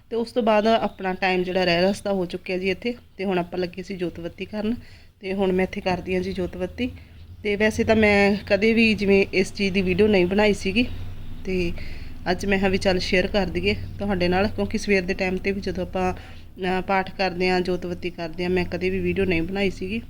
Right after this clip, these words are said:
ਪਰ ਅੱਜ ਮੈਂ ਸ਼ਾਮ ਦੇ ਟਾਈਮ 'ਤੇ ਵੀਡੀਓ ਬਣਾਉਣ ਲੱਗੀ ਹਾਂ, ਕਿਉਂਕਿ ਫਿਰ ਇਸ ਤਰ੍ਹਾਂ ਹੁੰਦਾ ਜਦੋਂ ਆਪਾਂ ਵੀਡੀਓ ਬਣਾਉਂਦੇ ਹਾਂ ਤਾਂ ਫਿਰ ਆਪਣਾ ਜਿਹੜਾ ਮਨ ਆ ਹੋਰ ਪਾਸੇ ਜਾਂਦਾ, ਹੈ ਨਾ। ਅਹ, ਸਹੀ ਧਿਆਨ ਨਹੀਂ ਦਿੱਤਾ ਜਾਂਦਾ ਹੈਗਾ,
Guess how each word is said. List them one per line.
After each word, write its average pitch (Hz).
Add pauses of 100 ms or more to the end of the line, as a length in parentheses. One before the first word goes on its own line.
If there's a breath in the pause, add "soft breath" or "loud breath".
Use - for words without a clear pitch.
(120)
ਪਰ 185 (100)
ਅੱਜ 175 (300)
ਮੈਂ 165 (160)
ਸ਼ਾਮ 175
ਦੇ 175
ਟਾਈਮ 170
'ਤੇ 175
ਵੀਡੀਓ 180
ਬਣਾਉਣ 202
ਲੱਗੀ 175
ਹਾਂ, 240 (440 loud breath)
ਕਿਉਂਕਿ 240
ਫਿਰ 247
ਇਸ 226
ਤਰ੍ਹਾਂ 220
ਹੁੰਦਾ 196
ਜਦੋਂ 196
ਆਪਾਂ 185
ਵੀਡੀਓ 190
ਬਣਾਉਂਦੇ 202
ਹਾਂ 180
ਤਾਂ 180
ਫਿਰ 190
ਆਪਣਾ 180
ਜਿਹੜਾ 185
ਮਨ 180
ਆ 180
ਹੋਰ 185
ਪਾਸੇ 190
ਜਾਂਦਾ, 175
ਹੈ 190
ਨਾ। 208
ਅਹ, -
ਸਹੀ 214
ਧਿਆਨ 233
ਨਹੀਂ 190
ਦਿੱਤਾ -
ਜਾਂਦਾ 170
ਹੈਗਾ, 196